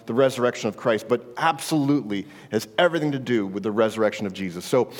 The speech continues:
if you have your Bibles, go ahead and open up to First Corinthians chapter fifteen. I'm gonna read the passage for us. It's in the middle of the chapter. It'll be on the screen. You're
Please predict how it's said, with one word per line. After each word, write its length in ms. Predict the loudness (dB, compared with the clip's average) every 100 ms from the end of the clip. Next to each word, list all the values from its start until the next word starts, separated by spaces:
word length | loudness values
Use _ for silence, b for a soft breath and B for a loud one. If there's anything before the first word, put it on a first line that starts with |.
| B
if 140 | -4 2
you 100 | 4
have 180 | 4 4
your 100 | 4
Bibles, 340 | 4 4 2
go 100 | 2
ahead 120 | 2
and 140 | 0 2
open 240 | 2 4
up 160 | 2 4
to 100 | 0
First 300 | 2 0 0
Corinthians 400 | 0 0 0 0
chapter 340 | 2 2 2
fifteen. 680 | 0 0 -2 0 0 0 -4 B B B
I'm 60 | 2
gonna 140 | 2
read 220 | 4 0
the 60 | 0
passage 400 | 0 -2 -2 -4
for 200 | 2 2
us. 120 | 2
It's 160 | -4 0
in 60 |
the 80 | 2
middle 320 | 4 4 4
of 60 | 2
the 80 | 0
chapter. 500 | 2 0 2 -2 -2 B B
It'll 160 | -2 2
be 100 | 4
on 80 | 2
the 80 |
screen. 480 | 0 -2 2 2 2
You're 260 | 2 0